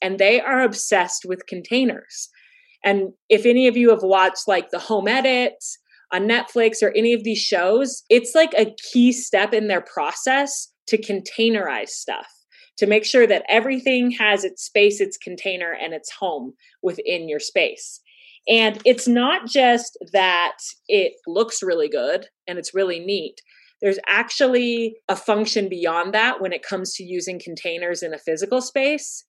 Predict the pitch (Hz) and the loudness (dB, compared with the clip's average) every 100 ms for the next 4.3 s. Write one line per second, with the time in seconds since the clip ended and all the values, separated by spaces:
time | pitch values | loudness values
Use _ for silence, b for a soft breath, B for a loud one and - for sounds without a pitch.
0 | _ _ 208 202 196 208 202 202 170 170 | _ _ 4 4 4 2 2 2 0 -2
1 | 180 185 185 180 165 156 - 175 165 170 | -2 0 0 -2 -4 -6 -4 -2 -2 -2
2 | 160 156 156 175 165 170 160 170 160 - | -4 -4 -4 -8 -10 -8 -8 -8 -12 -16
3 | 165 170 160 143 - - 160 147 143 151 | -14 -12 -10 -12 -12 -12 -10 -8 -8 -8
4 | - - - | -8 -10 -20